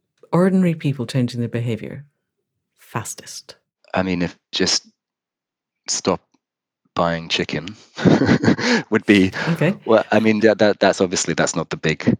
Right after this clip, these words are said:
Speaker 2: that's not the whole answer. But l-, l-, you take the chicken industry as, as an example. Um, chicken is the U K's favourite meat. It makes up almost fifty percent of the meat that we consume. Its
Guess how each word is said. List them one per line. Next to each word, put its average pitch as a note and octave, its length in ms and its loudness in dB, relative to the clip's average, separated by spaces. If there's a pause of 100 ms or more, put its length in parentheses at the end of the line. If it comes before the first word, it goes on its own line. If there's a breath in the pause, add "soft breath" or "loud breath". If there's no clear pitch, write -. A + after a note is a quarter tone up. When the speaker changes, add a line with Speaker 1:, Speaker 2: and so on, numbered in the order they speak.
Speaker 2:
that's E2 220 0
not D#2+ 100 0
the - 60 -4
whole D2+ 220 -2
answer. C#2+ 400 -4
But F2+ 200 2
l-, G2+ 80 4 (120)
l-, G#2 80 -6 (120)
you A#2 100 -2
take G#2+ 280 4
the - 60 -8
chicken F2+ 320 0
industry D#2+ 500 -2
as, D#2 220 -2
as D#2 240 -4
an D2+ 80 -8
example. E2+ 720 -4
Um, D#2 360 -4 (280)
chicken F2 260 0
is E2 100 -2
the F2 80 -4
U E2 80 -2
K's E2 340 -2 (140)
favourite E2 340 0
meat. - 400 -4
It E2 140 -2
makes E2 240 -2
up D#2 120 -4
almost D#2+ 340 -4
fifty E2 260 -6
percent D#2+ 340 -2
of - 120 -12
the F2 60 -8
meat D#2 200 -4
that D2 80 -8
we D2+ 100 -6
consume. E2 680 -6
Its - 360 -4